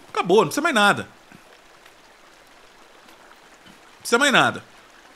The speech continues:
É habilitar o frame generation, generator. <laughs> E show de bola, mano. Ser feliz, tá ligado?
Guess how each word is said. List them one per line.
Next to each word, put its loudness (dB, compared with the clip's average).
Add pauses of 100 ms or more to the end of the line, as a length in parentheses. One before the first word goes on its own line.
(140)
É -6
habilitar 0
o 0
frame -4
generation, -2 (300)
generator. 2 (320)
<laughs> -2 (1400)
E -2
show 2
de -2
bola, 2
mano. -4
Ser -4
feliz, -4
tá -10
ligado? 0